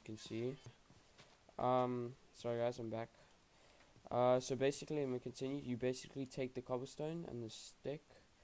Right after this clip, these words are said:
and you put like that, and like that, and then you got yourself a stone little dagger, which can be some defense,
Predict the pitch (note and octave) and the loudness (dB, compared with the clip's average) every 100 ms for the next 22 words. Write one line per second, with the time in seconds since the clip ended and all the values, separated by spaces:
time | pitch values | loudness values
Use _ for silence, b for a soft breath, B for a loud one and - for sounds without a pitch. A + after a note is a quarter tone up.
0 | B B B - - A2+ - A#2 A#2 A#2 | B B B -16 -10 -8 -6 -4 -2 -2
1 | A2+ C3+ C#3+ C#3+ - - - B B B | 0 2 2 -2 -12 -16 -18 B B B
2 | B B - - C2 - - A#2+ B2+ C3 | B B -16 -12 -10 -12 -12 -8 -4 -2
3 | C3 - - - - E3+ A#2 A#2+ A2+ B2+ | -4 -10 -16 -16 -14 -10 -6 -4 0 0
4 | - B2+ - C3 C3 B2+ - B2+ B2+ B2 | -2 -6 0 0 0 -8 -4 0 0 2
5 | B2 A#2+ A2+ B2 A#2+ A#2+ C#3 D3+ - A#2 | 2 0 2 2 4 2 0 -4 -10 -10
6 | - A#2+ A2+ A2 A2+ A2 G#2+ - A#2 B2+ | -8 -8 -8 -8 -8 -8 -8 -4 -4 -4
7 | - - | -8 -16